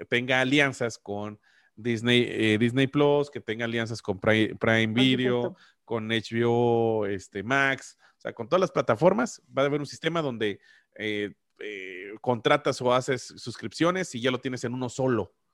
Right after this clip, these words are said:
Speaker 1: ¿no? Que ya está, por ejemplo, los mismos aparatos Roku y eso ya lo hacen, nada más que las, los han estado ocupando para piratería, ¿no?
Speaker 2: Sí, definitivamente. Pero,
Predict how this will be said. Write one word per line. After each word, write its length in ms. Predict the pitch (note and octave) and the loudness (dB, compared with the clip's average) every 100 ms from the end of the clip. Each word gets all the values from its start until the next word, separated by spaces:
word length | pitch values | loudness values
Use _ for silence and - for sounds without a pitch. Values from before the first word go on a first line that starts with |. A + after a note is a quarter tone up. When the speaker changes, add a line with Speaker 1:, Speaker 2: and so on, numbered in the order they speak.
| _ _ _ _ - | _ _ _ _ -18
Speaker 1:
¿no? 220 | D3 - _ | -18 -18 _
Que 160 | D3+ D3+ | -2 2
ya 380 | E3 F3 D3+ - - | 6 4 2 -6 -8
está, 340 | A#2 C#3+ C3 | -2 2 2
por 100 | - | 2
ejemplo, 400 | A#2 A#2 A2+ F#2+ - - - | -2 -2 -2 -6 -8 -18 -6
los 180 | B2+ | -4
mismos 220 | C#3 E3 E3 | 0 0 0
aparatos 540 | - C3 C#3+ D3+ A#2+ | 2 2 2 0 -2
Roku 400 | A#2+ D#3 E3+ C3+ | 2 4 4 4
y 80 | C3 | 6
eso 220 | D3 D#3 - | 6 2 -6
ya 180 | A2+ A#2+ | 0 2
lo 200 | C3 C#3 | 4 4
hacen, 220 | D#3+ B2+ | 2 0
nada 80 | A2+ | -4
más 160 | A#2+ - | -6 -2
que 200 | C#3 - - _ | -4 -4 -16 _
las, 480 | C3 A#2+ B2+ A2+ - | -8 -2 2 2 2
los 260 | B2 A2+ B2+ | 0 2 2
han 100 | B2+ | 0
estado 220 | - C#3 | 0 -2
ocupando 380 | C3+ - B2 C#3 | -2 0 0 0
para 240 | G#2 F#2+ | -2 -2
piratería, 560 | - G2+ G2+ F3 F3 - | -4 -4 0 0 -2 -4
¿no? 160 | C3+ - _ _ _ _ F#3 - _ _ _ - F#3 | -12 -12 _ _ _ _ -16 -16 _ _ _ -16 -12
Speaker 2:
Sí, 260 | - A3+ G#3+ | -4 -4 -4
definitivamente. 1500 | - G3 G3+ G3 G3+ F#3+ G#3 G3+ G#3 G3+ G#3 G#3 G3 F#3 F#3+ _ | -4 -2 -2 -2 -2 2 4 4 4 -2 -2 -2 0 -2 -4 _
Pero, 880 | A#3 A#3 A#3+ A#3 A#3 A#3 A#3 A3+ G#3+ | 4 4 6 4 4 2 0 -2 -6